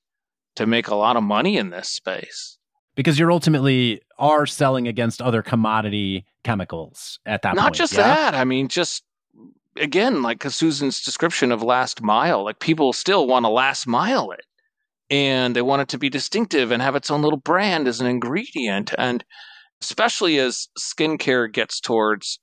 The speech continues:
Speaker 1: S P F factors. Like, we were doing this project last week. Let's try to find anything that's sort of sun protecting at all. One product that doesn't have a whole bunch of chemicals in it. Couldn't find one. I imagine they exist. And there's all these brands saying they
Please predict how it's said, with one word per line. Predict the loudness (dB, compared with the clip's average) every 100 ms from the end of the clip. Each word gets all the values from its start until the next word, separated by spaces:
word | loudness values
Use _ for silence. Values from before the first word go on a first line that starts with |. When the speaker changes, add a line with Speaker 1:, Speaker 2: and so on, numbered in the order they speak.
| -4
Speaker 1:
S | -4 -4
P | -2 0
F | 0 -4 -14 _
factors. | -2 -2 0 -2 -2 -4 -12 _
Like, | 0 0 -10 -20 _
we | -2 -2
were | 0
doing | 0 0
this | 0
project | 0 0 0 0
last | 0 0 -4
week. | -4
Let's | -2 -4
try | 0 0
to | 0
find | 2 2 2 -4 _
anything | 0 2 0 0 0 2
that's | 0 -2
sort | -2 -2
of | -2
sun | -2 0 -2
protecting | -4 -4 -4 _ -6 -2
at |
all. | -2 0
One | 2 2 0
product | 0 2 2 0 -4 _ -20 -20 -20 -20 _
that | -8 _
doesn't | 0 2 -2 -2
have | -2 0
a | -2
whole | -2 0
bunch | 0 -2
of | -4
chemicals | -2 -4 -4 -8
in | -6
it. | -2
Couldn't | 0 2 2
find | 2 0 -2
one. | -10 _ _ _ _ _ _ _ _
I | -2 0
imagine | 2 0 2
they | 0 0
exist. | 0 0 0 -2
And | -2
there's | 0
all | 0
these | -2 -2
brands | -2 0 -2
saying | -2 0 0
they | -2